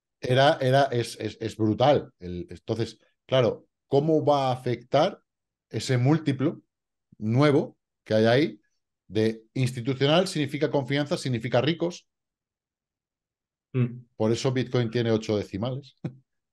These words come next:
Speaker 1: Tenemos que empezar a hablar en satoshis dentro de poco.
Speaker 2: Sí.
Speaker 1: Eh, eh, entonces, claro, ahí es, ahí es donde yo, para mí ese, para mí ese, ese punto sería el, el mínimo de la subida. Creo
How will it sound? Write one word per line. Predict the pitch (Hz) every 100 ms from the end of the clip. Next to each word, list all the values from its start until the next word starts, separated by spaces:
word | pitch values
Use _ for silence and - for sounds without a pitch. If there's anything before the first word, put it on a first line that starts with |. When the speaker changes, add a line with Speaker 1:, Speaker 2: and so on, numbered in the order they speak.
| _ _
Speaker 1:
Tenemos | 110 117
que | 120
empezar | 113 113 123
a |
hablar | 113 113
en | 110
satoshis | 107 117 101 98
dentro | 101 95
de | 90
poco. | 117 117 180 _ _ _ _
Speaker 2:
Sí. | 113
Speaker 1:
Eh, | 98 92 95 95 92 - - _
eh, | 110 110
entonces, | 104 131 131
claro, | 135 160 104 - _ _ _ _ _ _ _ _ _ _ _ _ _ _ _ _
ahí | 113 131 190
es, | 185 113 -
ahí | 123 147
es | 151 131
donde | 120 113 104
yo, | 110 135
para | 143 147
mí | 170
ese, | 180 170
para | 165 135 147
mí |
ese, | 175 175 139 _ - _
ese | - 156
punto | - 170 170 180
sería | - 135 143
el, | 135 113 110
el | 110 110
mínimo | 135 147 131 117
de |
la | 113
subida. | 95 90 73 - _ _ _ _ _ _ _ _ _ _ _ _ _
Creo | 101 82 73